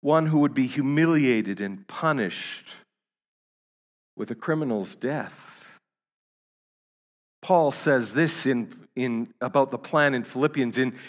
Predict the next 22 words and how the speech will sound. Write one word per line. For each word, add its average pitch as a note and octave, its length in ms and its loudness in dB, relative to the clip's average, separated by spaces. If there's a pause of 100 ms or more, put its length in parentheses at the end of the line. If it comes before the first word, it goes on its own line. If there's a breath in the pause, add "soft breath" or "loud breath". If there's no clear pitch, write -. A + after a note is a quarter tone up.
(160 loud breath)
"Instead A3+ 500 4
of G3 180 2
power G#3 520 6
and D3+ 140 0
popularity, C3 1000 2 (1300)
Jesus G3+ 440 4 (160)
emptied G3+ 460 4
himself C3+ 720 2
of A#2+ 220 2
his C3 300 0 (120)
outward D3 460 2
glory B2+ 580 2 (1600)
by B2 120 0
reducing C#3+ 600 0
himself C3 540 0
to B2 80 -6
the A2 80 -4
form C3 360 -4
of A2 100 -4
a G#2 40 -2
lowly A#2+ 340 -2
servant. G#2+ 520 -8